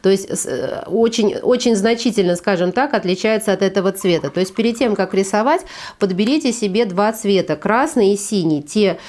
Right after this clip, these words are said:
так, так, чтобы они смешивались и получался красивый оттенок. Вот у меня, правда, щас такое ощущение, что вот здесь вот,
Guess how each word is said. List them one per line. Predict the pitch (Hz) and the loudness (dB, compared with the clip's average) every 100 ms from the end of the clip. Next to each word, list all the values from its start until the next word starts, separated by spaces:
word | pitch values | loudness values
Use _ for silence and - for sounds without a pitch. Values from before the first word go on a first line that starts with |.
| - - - | -20 -18 -2
так, | 202 190 - | -2 -2 -2
так, | 277 311 | -2 0
чтобы | - 202 180 | 0 0 2
они | 190 208 | 2 2
смешивались | 202 240 311 226 185 180 | 2 0 0 0 0 0
и | 190 | -2
получался | 190 190 190 240 - | 2 2 2 0 0
красивый | 226 190 190 220 214 202 | 0 0 0 0 2 2
оттенок. | 202 - 175 147 - - - - - - - - _ | 0 -2 0 -2 -6 -14 -20 -20 -20 -20 -20 -20 _
Вот | 165 | 0
у | 190 | 2
меня, | 202 | 2
правда, | 202 196 185 | 2 2 2
щас | 190 202 | 0 0
такое | 196 202 202 | 0 0 2
ощущение, | 202 202 226 330 370 | 2 0 -2 2 2
что | 311 - | 2 2
вот | 202 202 | 2 2
здесь | 254 285 | 0 0
вот, | 247 226 | 0 -2